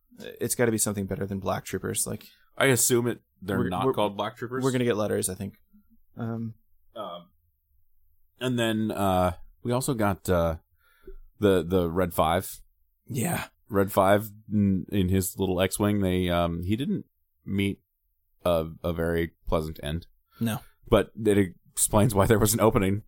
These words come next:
Speaker 1: Mm-hmm.
Speaker 2: on Red Squadron for, for Luke.
Speaker 1: Yep.
Speaker 2: Yes.
Speaker 1: <laughs> Um, yeah.
Speaker 2: Done a one hundred percent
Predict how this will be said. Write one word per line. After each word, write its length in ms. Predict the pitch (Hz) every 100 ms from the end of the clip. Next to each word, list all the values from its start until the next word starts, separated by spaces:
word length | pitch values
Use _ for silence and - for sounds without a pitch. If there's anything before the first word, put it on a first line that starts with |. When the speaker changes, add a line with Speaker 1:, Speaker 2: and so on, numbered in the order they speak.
| _ _ -
Speaker 1:
Mm-hmm. 280 | 123 139 147 -
Speaker 2:
on 240 | 101 98
Red 160 | 104 117
Squadron 400 | - 92 101 107
for, 220 | 107 90 -
for 100 | 113
Luke. 340 | 117 104 - - _ _ -
Speaker 1:
Yep. 200 | 117 - - - - 120
Speaker 2:
Yes. 320 | 147 - 185 - 175 - 151 -
Speaker 1:
<laughs> 460 | 185 147 143 120 -
Um, 380 | 120 110 107 120 - _ _ -
yeah. 420 | - 104 120 104
Speaker 2:
Done 220 | 104 101 - _ _ _ 101
a 60 |
one 320 | 98 95 101
hundred 380 | 87 113 107 101
percent 440 | 107 - 95 87